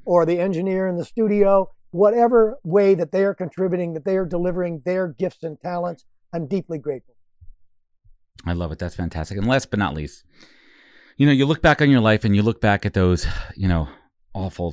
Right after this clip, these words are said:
Speaker 2: traumatic experiences of, of losing both your sisters. And, and in those times, in those moments when,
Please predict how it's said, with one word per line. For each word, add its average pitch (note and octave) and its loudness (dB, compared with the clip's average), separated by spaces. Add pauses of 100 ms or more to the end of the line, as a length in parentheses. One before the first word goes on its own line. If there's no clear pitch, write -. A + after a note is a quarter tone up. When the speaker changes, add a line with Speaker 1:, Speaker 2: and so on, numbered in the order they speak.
(120)
Speaker 2:
traumatic F2 -2
experiences E2 -4
of, D#2 -6
of D#2+ -8
losing E2 -6
both D#2+ -6
your D#2+ -6
sisters. E2 -8
And, E2 -4
and F#2+ -6
in A2 -2
those G2+ -4
times, F#2+ -4
in F2+ -2
those E2+ -4
moments F2+ -2
when, D#2+ -6